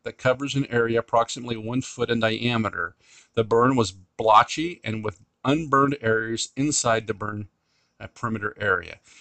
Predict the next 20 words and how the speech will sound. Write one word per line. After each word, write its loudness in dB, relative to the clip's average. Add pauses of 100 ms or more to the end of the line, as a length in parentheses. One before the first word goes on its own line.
(120)
Now, 0
I've 2
got 2
a 2
link, -4
and -16
it -12
shows 0
him -4
in 2
the -4
hospital 0
with -6
the -18
burns, -2 (340)
and -4
they're, 2 (260)
and 2
they're 4
nasty. -2